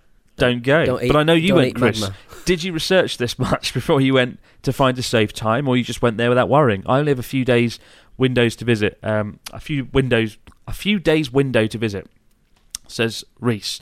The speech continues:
Speaker 2: Hmm.
Speaker 1: Um, I honestly, my asthma was fine. It's because there's a lot of sulfur and
Speaker 2: The air quality's
Speaker 1: poisonous
Speaker 2: not great,
Speaker 1: gases
Speaker 2: yeah.
Speaker 1: coming out of it. Yeah, but, like, it didn't really trigger my asthma. I did wear a face mask, which probably helped filter it a little bit.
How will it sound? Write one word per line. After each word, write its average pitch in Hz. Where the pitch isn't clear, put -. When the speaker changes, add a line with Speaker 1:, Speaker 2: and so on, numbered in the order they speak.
Speaker 2:
Hmm. 110
Speaker 1:
Um, 117
I 147
honestly, 226
my 151
asthma 185
was 110
fine. 98
It's 147
because 156
there's 131
a 127
lot 120
of 117
sulfur 113
and 110
Speaker 2:
The 113
air 101
quality's 98
Speaker 1:
poisonous 113
Speaker 2:
not -
great, 123
Speaker 1:
gases -
Speaker 2:
yeah. -
Speaker 1:
coming 117
out 110
of 92
it. 110
Yeah, 123
but, 156
like, 180
it -
didn't 185
really 131
trigger 120
my 110
asthma. 101
I 127
did 185
wear 147
a 120
face 127
mask, 95
which -
probably 123
helped 113
filter 117
it 82
a 87
little 123
bit. -